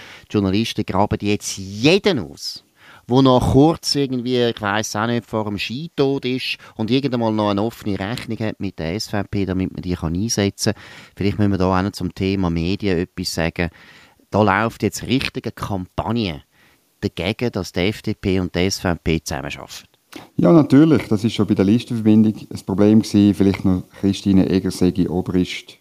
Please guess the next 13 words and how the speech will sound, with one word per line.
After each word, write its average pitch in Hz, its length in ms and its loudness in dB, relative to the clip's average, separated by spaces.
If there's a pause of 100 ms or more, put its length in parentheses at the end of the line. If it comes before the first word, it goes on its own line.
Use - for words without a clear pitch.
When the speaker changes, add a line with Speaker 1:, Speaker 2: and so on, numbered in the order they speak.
Speaker 2:
so 80 180 -4
heisst 78 280 -4
sie 78 160 -4
mit 76 180 -4
vollem 80 380 -2
Namen. 80 320 2 (500)
Sie 120 380 6
ist 104 100 4
schon, 104 380 4 (760)
schon 82 120 -10
vor - 160 -10
zehn 85 320 -2
Jahren, 85 340 0